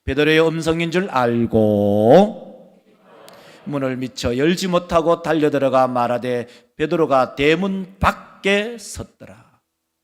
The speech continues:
기도의 열매가 무엇인가?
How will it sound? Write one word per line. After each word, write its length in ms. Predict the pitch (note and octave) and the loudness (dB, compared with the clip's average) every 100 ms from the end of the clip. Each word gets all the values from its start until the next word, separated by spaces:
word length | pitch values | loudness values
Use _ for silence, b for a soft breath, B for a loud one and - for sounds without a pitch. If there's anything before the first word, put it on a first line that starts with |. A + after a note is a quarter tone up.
| _ _ _ _ _ _ _ _ - | _ _ _ _ _ _ _ _ -8
기도의 840 | C4 B3 A#3 A#3 A3 G#3+ F#3+ E3 | -2 4 6 8 6 4 2 0
열매가 640 | F3 G#3 A#3 F#3+ F3 D#3 | 0 2 2 6 6 6
무엇인가? 1040 | C#3+ E3 D3+ D3 C3 B2 A#2 G#2+ - _ | 2 0 0 -2 -8 -4 -4 -4 -10 _